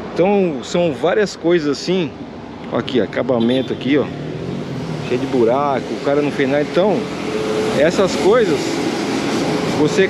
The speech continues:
cai fácil na internet. Porque você vê uma, uma foto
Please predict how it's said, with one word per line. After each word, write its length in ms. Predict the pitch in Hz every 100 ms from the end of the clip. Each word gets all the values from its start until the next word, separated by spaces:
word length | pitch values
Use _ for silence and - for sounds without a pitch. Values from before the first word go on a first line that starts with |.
| -
cai 200 | 185 240
fácil 440 | - 196 190 190
na 80 | 202
internet. 640 | 202 208 202 165 117 - - -
Porque 160 | 143
você 180 | - 170
vê 160 | 135 160
uma, 420 | 160 160 151 127
uma 360 | 110 110 131
foto 360 | 123 - 139 131